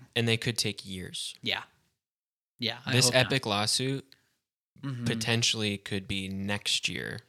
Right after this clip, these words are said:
Speaker 1: that it gets resolved.
Speaker 2: Next year.
Speaker 1: Yeah, twenty twenty-two.
Speaker 2: And then,
Speaker 1: <laughs>
Speaker 2: and then we'll start seeing Apple's hand getting forced to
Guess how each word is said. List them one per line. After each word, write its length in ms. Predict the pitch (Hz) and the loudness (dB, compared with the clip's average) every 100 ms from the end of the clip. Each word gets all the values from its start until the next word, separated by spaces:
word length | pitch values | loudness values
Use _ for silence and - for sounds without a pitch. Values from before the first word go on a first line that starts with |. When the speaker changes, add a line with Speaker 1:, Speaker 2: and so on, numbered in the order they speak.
| - | -10
Speaker 1:
that 120 | 98 | -8
it 100 | 95 - | -8 -10
gets 200 | - - | -8 -8
resolved. 520 | - - - - - - _ _ _ - | -8 -8 -10 -14 -20 -20 _ _ _ -8
Speaker 2:
Next 320 | 123 117 - | -6 -4 -4
year. 180 | 117 110 - | -4 -8 -4
Speaker 1:
Yeah, 220 | 101 92 - - | -2 -2 -4 -12
twenty 240 | - 101 | -4 -4
twenty-two. 680 | 98 - 95 - 95 - 87 117 - _ _ _ 123 131 | -4 -4 -4 -4 -4 -4 -6 -10 -18 _ _ _ -6 -4
Speaker 2:
And 120 | 139 | 4
then, 180 | 139 139 139 | 4 4 -2
Speaker 1:
<laughs> 60 | |
Speaker 2:
and 140 | 143 156 | 0 2
then 140 | 160 | 2
we'll 120 | 156 | 2
start 400 | - 147 139 139 | 2 4 2 2
seeing 680 | - 135 127 123 120 113 110 _ _ _ _ _ _ _ _ | 0 -2 -4 -4 -6 -8 -12 _ _ _ _ _ _ _ _
Apple's 540 | 135 120 127 120 107 - | -4 -2 -2 -6 -6 -8
hand 280 | 127 123 117 | -6 -4 -4
getting 200 | 113 107 | -4 -6
forced 640 | - 113 101 - - - _ - | -8 -6 -2 -2 -2 -6 _ -16
to 600 | 123 113 107 104 104 | -10 -8 -6 -8 -10